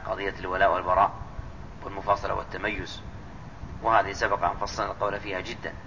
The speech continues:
وهي من أظهر مظاهر أهل الجاهلية، وهو أنهم يوالون الكفار أو حتى لا يكون عندهم تمييز بين الكافر والمؤمن. ثم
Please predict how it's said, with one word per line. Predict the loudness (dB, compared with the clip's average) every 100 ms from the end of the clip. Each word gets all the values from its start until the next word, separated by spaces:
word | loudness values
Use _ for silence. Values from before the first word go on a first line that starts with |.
| -10 -10 -10 0
وهي | 2 4
من | 2 0 2
أظهر | 2 4 2
مظاهر | 4 6 6 4 -2 -10 -12 -12 -8 -6
أهل | -4
الجاهلية، | -2 -2 -2 -4 -6 -10 -10 -12 -10 -12 -12 -12 -10 -10 -10 -10 -2
وهو | 4 4
أنهم | 4 2 0 0 -4 -10 -12 -10 -10 -10 -10 -10 -12 -12 -10
يوالون | 0 4 6 4
الكفار | 0 -4 4 8 8 4 -6 -12 -12 -12 -12 -10 -12 -12 -12 -12 2 6
أو | 8
حتى | 6 4 4 4 2 0
لا | 4
يكون | 4 2
عندهم | 0 0 -2
تمييز | -4 -6 -8 -8 -10 -12 -12 -12 -12 -12 -12 -10 -6
بين | -4
الكافر | -4 -2 -4 -4 -6
والمؤمن. | -6 -2 -4 -4 -12 -12 -12 -12 -12 -12 -12 -12 -12 -10 -10 -12 -12 -12 -12 -12 -12 -12 -8 -8 -8 -10 -10 -12 -12 -12 -12 -12 -10 -6
ثم | 0 4 8